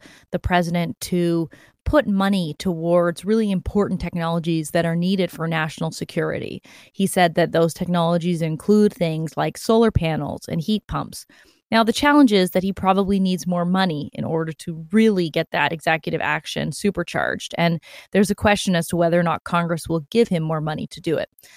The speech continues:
But the Biden administration has lots of ex-, executive authority that it can use to really start to cut emissions, and the Clean Air Act is a really key tool.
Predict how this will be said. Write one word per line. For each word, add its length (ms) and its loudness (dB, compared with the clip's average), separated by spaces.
But 160 0
the 240 2
Biden 280 2
administration 560 2
has 180 -2
lots 340 4
of 100 0
ex-, 220 -2
executive 500 -2
authority 520 0
that 140 -4
it 80 -6
can 180 -4
use 540 2
to 120 -12
really 320 0
start 280 -4
to 60 -10
cut 340 -4
emissions, 520 -8
and 160 0
the 80 -2
Clean 260 2
Air 180 4
Act 300 2
is 140 -4
a 60 -4
really 240 -2
key 260 -8
tool. 420 -6